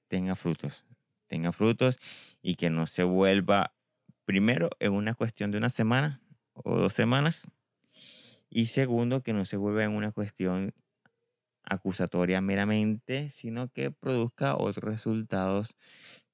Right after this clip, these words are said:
que realmente tengan repercusión en la sociedad.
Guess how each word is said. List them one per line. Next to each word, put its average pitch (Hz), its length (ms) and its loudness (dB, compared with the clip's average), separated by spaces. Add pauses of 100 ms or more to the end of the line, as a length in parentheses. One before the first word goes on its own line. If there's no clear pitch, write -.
(140)
que 120 320 2 (540)
realmente 101 1000 0 (280)
tengan 104 260 0
repercusión 95 540 0
en 92 60 0
la 101 80 -2
sociedad. 82 440 -4